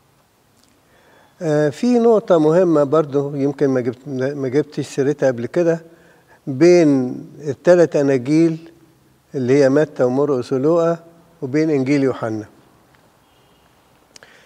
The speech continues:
التلات أناجيل قلنا إنهم كان ما يشغل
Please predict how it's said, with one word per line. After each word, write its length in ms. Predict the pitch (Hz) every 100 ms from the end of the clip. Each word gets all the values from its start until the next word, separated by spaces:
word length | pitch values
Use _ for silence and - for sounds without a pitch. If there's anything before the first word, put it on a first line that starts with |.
| _ _ _ -
التلات 500 | 156 - 240 240 233
أناجيل 800 | 190 185 175 190 220 208 175 160 156 156
قلنا 500 | 180 190 170 170 165
إنهم 720 | 160 180 180 165 160 143 131 135 - _ _ _ - -
كان 180 | 160 151
ما 260 | 165 208
يشغل 760 | 202 202 - 143 131 123 120